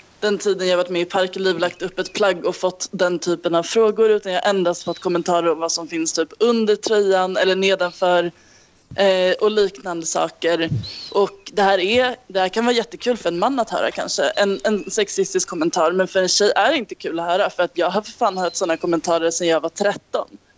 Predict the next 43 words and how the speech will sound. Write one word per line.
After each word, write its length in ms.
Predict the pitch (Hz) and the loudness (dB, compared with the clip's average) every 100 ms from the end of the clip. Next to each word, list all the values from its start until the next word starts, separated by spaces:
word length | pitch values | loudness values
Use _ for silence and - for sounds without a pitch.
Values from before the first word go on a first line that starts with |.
| _ _ _ - | _ _ _ -2
Varenda 300 | 208 202 220 | 0 2 2
gång 140 | 247 | 2
jag 100 | 190 | 0
går 100 | 175 | 0
förbi 480 | 185 175 160 240 233 185 | -2 -4 -2 -2 0 -2
ett 100 | - | -2
grabbgäng 560 | 208 196 165 175 165 | 0 0 0 -2 -2
på 100 | 180 | -8
stan 500 | 175 - 202 160 175 - _ _ | -6 0 0 0 -4 -12 _ _
så 160 | - 202 | -6 -2
får 200 | 196 170 | 2 2
jag 140 | 165 175 | 2 -2
liknande 520 | 202 208 196 185 170 | 0 0 0 -4 -4
kommentarer 760 | 180 175 156 175 160 156 156 - | -2 -4 -2 0 2 2 0 0
eller 160 | 196 190 | -2 0
blickar, 520 | 196 196 - 160 165 | 0 -4 -2 0 0
och 220 | - 185 | 2 0
så 160 | - 185 | 2 2
är 120 | 185 | 4
det 100 | 175 | 2
med 140 | 175 | 2
alla 200 | 202 190 | 2 2
mina 220 | 175 156 | 0 -4
tjejkompisar, 720 | 165 170 165 190 175 170 170 160 | -4 -4 -2 -2 -2 0 0 2
och 160 | 175 | 0
det 200 | 175 175 | 2 2
är 100 | 170 - _ _ _ _ _ | 2 -2 _ _ _ _ _
sjukt 300 | - 240 240 | 0 0 2
jävla 200 | 208 190 | 0 2
obekvämt. 1040 | 196 170 180 - 180 175 180 185 - - - - - - | 0 0 -6 -2 0 0 -2 -6 -6 -8 -8 -20 -20 -4
Det 100 | 202 | 2
är 40 | 202 | 2
ett 140 | 202 | 0
faktiskt 500 | - 233 - 196 190 | -4 -6 -4 -4 -2
problem 480 | - 175 208 196 165 | -2 -2 0 2 2
att 220 | 175 - | -4 -4
typ 220 | 160 147 - - | -4 -4 -6 -6
ens 220 | 196 165 | -6 -4
kunna 220 | - 175 | -2 -2
gå 120 | 180 143 | 0 0
ut 260 | 180 - | 0 -2
kvällstid 680 | - 190 170 - 185 180 175 | -2 -2 -2 -2 0 0 0
själv. 560 | 208 180 170 165 160 | 0 2 2 0 -2